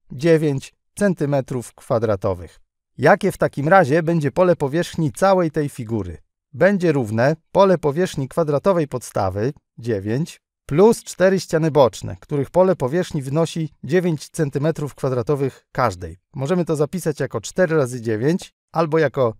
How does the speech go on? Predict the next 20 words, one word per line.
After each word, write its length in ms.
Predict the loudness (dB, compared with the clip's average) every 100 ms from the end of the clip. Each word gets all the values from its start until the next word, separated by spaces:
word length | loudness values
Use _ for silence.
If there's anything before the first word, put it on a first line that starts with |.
| _ -12
dziewięć 680 | -4 -2 0 0 -2 -6 _ _ _
plus 260 | -4 -4 -4
dziewięć 760 | 0 0 2 0 0 -4 -16 _ _
plus 260 | -8 -6
dziewięć 680 | -2 0 2 2 0 -4 _ _ _
plus 280 | 0 0 0
dziewięć. 640 | 2 0 0 -8 -14 -20 _ _ _ _
Żeby 300 | 0 2 2
nam 200 | 2 2
się 140 | 2 -2
nie 120 | 0
pomieszały 520 | 0 -2 2 2 2
dziewiątki, 800 | 0 2 4 4 2 -2 -2 -2
zapiszmy 540 | 0 0 0 -4 -2 0
jeszcze 280 | -2 -2
na 120 | -4 2
koniec, 520 | 2 2 0 -4 -12
że 260 | -6 -4 -4 0
to 200 | 2 4
jest 420 | 4 0 -4 -18